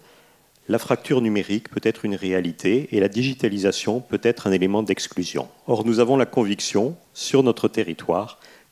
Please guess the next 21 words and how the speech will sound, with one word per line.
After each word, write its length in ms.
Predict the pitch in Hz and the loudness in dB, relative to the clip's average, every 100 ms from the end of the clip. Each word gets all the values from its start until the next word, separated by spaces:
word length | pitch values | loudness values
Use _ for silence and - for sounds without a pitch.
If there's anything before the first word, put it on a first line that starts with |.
| - | 2
que 100 | 143 | 4
le 100 | 123 | 4
développement 720 | 123 104 113 - 104 82 - _ | 4 4 2 2 -2 -2 -6 _
par 140 | - 127 | -4 -2
la 100 | 123 | 0
digitalisation, 960 | 104 107 101 92 90 85 80 - 101 110 | -2 -4 -2 -4 -2 -2 -2 -4 -4 -4
par 120 | 120 | 0
le 100 | 110 | 0
numérique, 580 | 92 92 82 - 110 - - - - | 0 -2 -4 -6 -8 -10 -20 -20 -4
ne 40 | 107 | -2
se 140 | - | 0
fera 380 | - - 101 113 | 0 -2 -4 -6
que 160 | - | -6
s'il 180 | 104 107 | -6 -4
est 140 | 101 104 | -2 -2
inclusif 720 | 95 - 90 87 95 - - - - - | -2 -2 -4 -4 -8 -10 -20 -20 -20 -8
et 80 | 110 | -2
que 140 | 135 | 0
si 160 | 160 135 | 0 2
nous 180 | 127 113 | 0 0
arrivons 460 | 110 107 110 127 | 0 0 0 -2